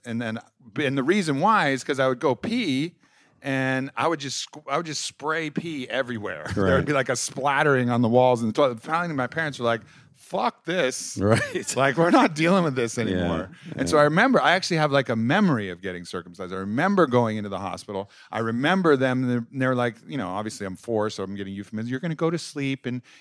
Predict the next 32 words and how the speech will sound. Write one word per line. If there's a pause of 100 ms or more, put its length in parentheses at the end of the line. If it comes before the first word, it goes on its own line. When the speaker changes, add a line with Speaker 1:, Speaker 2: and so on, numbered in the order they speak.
Speaker 1:
you
know,
they're
gonna," (480)
they
explained
what
it
was,
and
I
was
like,
"Ah." (200)
But
I
remembered,
like,
the
s-, (580)
horrif-,
like,
horrifying,
traumatic (200)
moment
where
just
my (320)
dick
was
on
fire,